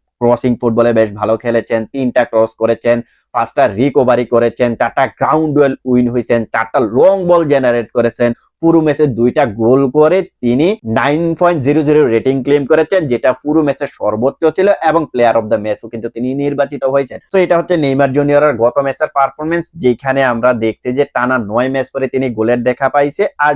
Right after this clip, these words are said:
নেইমার জুনিয়রের এই পারফরম্যান্সটা কিন্তু ব্রাজিলের যে টেকনিক্যাল কমিটিগুলা রয়েছে,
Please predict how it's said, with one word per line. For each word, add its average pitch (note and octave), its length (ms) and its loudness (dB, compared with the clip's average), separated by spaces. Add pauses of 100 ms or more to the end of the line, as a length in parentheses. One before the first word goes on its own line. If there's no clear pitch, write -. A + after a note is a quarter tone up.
নেইমার B2 400 -2
জুনিয়রের C3 440 0 (160)
এই C3+ 80 2 (100)
পারফরম্যান্সটা A#2+ 680 -4 (100)
কিন্তু D3 300 -4 (380)
ব্রাজিলের B2 480 2
যে C#3 60 2 (140)
টেকনিক্যাল B2 480 -2 (160)
কমিটিগুলা C#3 680 0
রয়েছে, C3+ 240 2